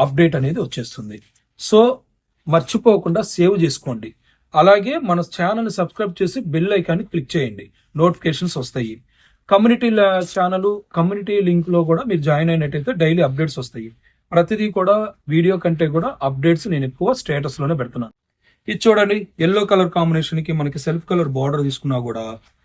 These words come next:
మనకి చాలా బాగుంది. నేను చెప్పడం కాదు కానండి, నిజంగా మీకు కూడా తెలుసు కదా, చాలా బాగుంది. ఇక కాంట్రాస్ట్ కాకుండా సెల్ఫ్ కలర్ బోర్డర్ ఇచ్చేసాడు. ఇదిగోండి శారీ వ్యూ అయితే ఇది. Print with మనకి వీవింగ్ బుట్ట వస్తుంది.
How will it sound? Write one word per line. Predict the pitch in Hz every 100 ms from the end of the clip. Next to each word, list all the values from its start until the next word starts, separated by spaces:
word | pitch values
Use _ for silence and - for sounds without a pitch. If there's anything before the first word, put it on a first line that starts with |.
| _ 127
మనకి | 123 120 107 113 - -
చాలా | 110 123 156 135
బాగుంది. | 113 110 107 - _ _ _ _ _ _ _ -
నేను | 170 160
చెప్పడం | 131 - 170 156
కాదు | 151 147
కానండి, | 143 147 285 277 -
నిజంగా | 131 147 147 143
మీకు | 139 147
కూడా | 143 131
తెలుసు | 123 -
కదా, | 131 269 - -
చాలా | 131 139 131
బాగుంది. | 117 107 104 107 - _ _ _ 160
ఇక | 156 165
కాంట్రాస్ట్ | 156 160 165 160 - 147 135 135 - _ _ -
కాకుండా | 135 143 139 139
సెల్ఫ్ | 131 -
కలర్ | 143 131 120
బోర్డర్ | 120 123 120
ఇచ్చేసాడు. | 123 120 139 285 - _ _
ఇదిగోండి | 113 107 107 -
శారీ | 139 147 135
వ్యూ | 123 135 127
అయితే | 127 120
ఇది. | 294 - _ _ -
Print | 247 269 247
with | 185 - 170 147 170
మనకి | 151 143 143
వీవింగ్ | 156 160 127
బుట్ట | 127 151
వస్తుంది. | 139 - 156